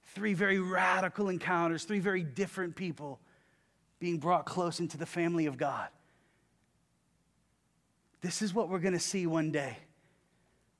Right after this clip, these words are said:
Standing around the throne of God of Revelation seven, where every nation and every tribe and every tongue is proclaiming the glory of God and the glory of the Lamb. Jesus is every nation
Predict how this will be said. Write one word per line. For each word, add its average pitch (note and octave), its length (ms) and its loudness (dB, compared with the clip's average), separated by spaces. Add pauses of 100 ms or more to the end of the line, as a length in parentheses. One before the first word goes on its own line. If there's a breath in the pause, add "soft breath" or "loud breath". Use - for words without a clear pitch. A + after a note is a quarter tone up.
(840)
Standing F#3+ 360 0
around F3 140 2
the D#3+ 60 2
throne E3+ 340 0
of D3 100 -2
God D3+ 280 4
of C3+ 120 -6
Revelation D3+ 500 -2
seven, C#3+ 420 -2
where D3+ 120 2
every F#3 200 2
nation E3+ 440 2
and D3+ 140 2
every E3+ 200 0
tribe D#3+ 420 6
and D#3+ 80 0
every F3+ 220 0
tongue F3 460 2 (280 loud breath)
is C#3+ 120 -8
proclaiming F3+ 600 0
the D3 80 -6
glory E3+ 480 0
of D3 140 -2
God D#3+ 300 4
and D3+ 120 -4
the D3 60 -4
glory D#3 560 0 (340 loud breath)
of D3 220 0
the D3+ 80 -2
Lamb. C#3 420 0 (1900 loud breath)
Jesus D3+ 460 -2
is C3+ 180 -6
every D#3 460 -4
nation C#3 640 -4